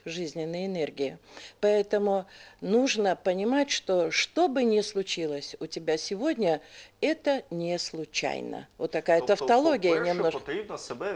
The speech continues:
Speaker 2: відокремити від таких собі стресів, так?
Speaker 1: Ну,
Speaker 2: Е,
Speaker 1: надо,
Speaker 2: переживань.
Speaker 1: да, да. Э, если вы понимаете, что всё, что сегодня даётся, это не случайно, это ваше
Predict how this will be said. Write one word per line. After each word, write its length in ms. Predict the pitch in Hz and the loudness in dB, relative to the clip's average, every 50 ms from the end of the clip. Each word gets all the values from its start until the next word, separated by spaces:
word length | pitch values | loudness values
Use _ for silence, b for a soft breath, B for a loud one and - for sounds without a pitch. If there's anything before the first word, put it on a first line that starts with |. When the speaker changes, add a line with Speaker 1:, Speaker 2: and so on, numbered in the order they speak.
| 131 | -6
Speaker 2:
відокремити 540 | 127 120 120 110 - 135 160 180 175 - 127 | -6 -6 -6 -2 0 0 0 0 0 -2 -4
від 160 | 110 120 123 | -4 -4 -4
таких 280 | - 127 127 - 156 143 | -4 -6 -4 -4 -6 -4
собі 280 | - 143 131 135 123 B B B B | -4 -2 -2 -2 -4 B B B B
стресів, 880 | - - - - 135 135 156 208 233 220 196 196 196 - - 147 - | -18 -16 -8 -4 0 2 4 4 4 4 4 2 0 0 -2 -2 -2
так? 340 | - - 139 160 214 - - B B B B B B B | 0 0 0 0 0 -4 -10 B B B B B B B
Speaker 1:
Ну, 140 | 185 196 233 | -2 0 2
Speaker 2:
Е, 20 | |
Speaker 1:
надо, 260 | 247 254 269 262 233 247 | 4 4 2 4 4 4
Speaker 2:
переживань. 520 | 233 233 - 123 165 104 131 151 320 151 | 4 4 2 0 2 4 4 4 4 2
Speaker 1:
да, 80 | 135 123 - _ - - - | -2 -6 -12 _ -20 -20 -6
да. 320 | 175 214 196 165 135 B B B B B B B B - | -2 0 0 0 -2 B B B B B B B B -2
Э, 380 | 175 180 185 190 180 170 151 - | 2 4 4 4 4 4 2 2
если 540 | - 190 190 214 254 339 330 - - 254 240 | 0 -4 -4 -4 -4 -2 -2 -2 0 0 0
вы 160 | 226 247 247 | 0 0 -2
понимаете, 800 | 233 - 226 220 240 269 302 349 381 370 330 277 - - - - | -2 -2 -2 0 0 0 2 2 2 2 0 -2 -4 -6 -8 -8
что 280 | - - - - - 190 | -8 -8 -8 -6 -6 -6
всё, 240 | 190 - - - 262 | -6 -6 -4 -4 -4
что 180 | 240 - - 170 | -4 -4 -6 -8
сегодня 480 | 160 - - 214 185 185 175 156 165 170 | -8 -6 -8 -6 -6 -6 -6 -6 -8 -8
даётся, 760 | 165 165 196 202 214 190 170 143 - - - 143 127 127 123 - - | -4 -2 0 0 0 0 -2 -4 -4 -6 -8 -8 -8 -8 -10 -8 -4
это 340 | 175 180 160 - - 156 | -4 -4 -4 -4 -6 -6
не 220 | 151 170 208 269 311 | -6 -4 -6 -6 -6
случайно, 600 | - - - 156 151 - - 139 135 139 147 156 | -8 -10 -14 -14 -12 -6 -6 -4 -4 -4 -6 -8
это 220 | 160 165 - 202 202 | -8 -8 -6 -6 -2
ваше 360 | 202 190 175 - - 151 | -2 -2 -2 -4 -8 -10